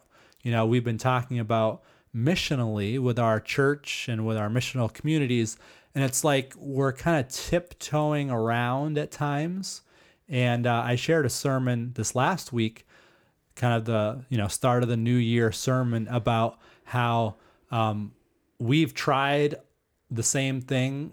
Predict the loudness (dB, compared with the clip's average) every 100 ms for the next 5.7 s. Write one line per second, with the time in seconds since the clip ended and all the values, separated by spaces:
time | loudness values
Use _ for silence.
0 | -16 -4 -2 0 0 0 0 2 0 -2
1 | -4 -10 -14 _ -4 0 0 2 0 0
2 | -2 0 0 0 0 2 2 0 -4 -12
3 | -14 _ _ _ -2 0 2 2 2 0
4 | -2 0 0 -2 -6 0 0 2 0 -2
5 | -2 -2 -2 -2 -2 -2